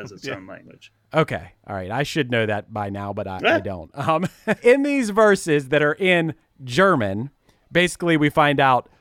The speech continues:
Speaker 2: <laughs> I, I, I guess there's a little bit lost in translation, but basically first verse is, "Rock me all the time to the top. He was a punk, and he lived in the big city.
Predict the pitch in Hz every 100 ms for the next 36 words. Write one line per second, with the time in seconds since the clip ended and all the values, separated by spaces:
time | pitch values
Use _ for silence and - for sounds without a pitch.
0 | _ _ _ _ _ _ _ _ - -
1 | - - 175 - 196 - - 196 180 170
2 | 208 - 220 - 208 208 240 - 202 185
3 | 170 202 196 170 165 175 180 160 175 165
4 | 160 170 175 151 147 156 180 190 175 170
5 | 156 165 180 156 156 147 147 123 107 _
6 | _ _ _ _ _ 120 160 185 180 196
7 | 180 170 190 185 165 175 180 165 - 123
8 | 82 - - _ _ _ _ - 185 180
9 | 170 190 - 233 - - - _ _ 135
10 | 135 147 147 156 156 151 139 151 131 -
11 | 107 87